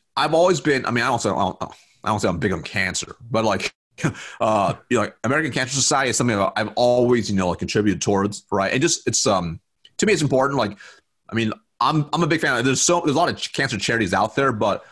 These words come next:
to me, that's, that's a good one overall. It's, it's really for a-, anyone, everyone, right? And I've had family pass away from cancer in the past, so it's, it speaks to me more personally, you know, 'cause it's, it's cancer. So that's, that's primarily the one I, I focus on.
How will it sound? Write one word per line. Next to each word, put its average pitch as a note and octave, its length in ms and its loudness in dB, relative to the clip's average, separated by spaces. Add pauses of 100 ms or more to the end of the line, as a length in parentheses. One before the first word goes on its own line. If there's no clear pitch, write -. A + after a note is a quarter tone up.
(120)
to D#3 100 0
me, D#3+ 140 4
that's, D3+ 160 -2
that's A2+ 140 0
a G#2+ 40 0
good C3 160 2
one C3+ 120 2
overall. A#2 440 2
It's, - 220 -10
it's - 160 -2
really A#2+ 120 2
for - 160 -4
a-, - 220 -4
anyone, A#2 300 2
everyone, B2+ 600 0 (360)
right? G#2 300 2
And G2 380 0
I've G#2+ 120 0
had A#2 140 -4
family G#2+ 220 -2
pass G#2 240 -4
away A2 100 2
from G#2+ 120 -2
cancer G2+ 680 2
in F#2 60 2
the F2 60 0
past, A2 320 -2
so G#2+ 80 0
it's, - 160 -4 (340)
it C#3+ 120 0
speaks D#3+ 320 0
to D3 100 -4
me C#3+ 120 2
more A#2 240 2
personally, C#3+ 680 -2 (220)
you F#2+ 120 2
know, G2 220 0 (260)
'cause A2+ 120 0
it's, G2+ 160 -2 (220)
it's - 100 -8
cancer. G#2 520 -4
So E2+ 400 -4 (400)
that's, G2 140 -4
that's - 200 -6
primarily A2+ 360 -2
the G2 60 2
one G2 100 2
I, G2 260 -2
I F#2 40 -2
focus F#2 300 -6
on. D#2 180 -4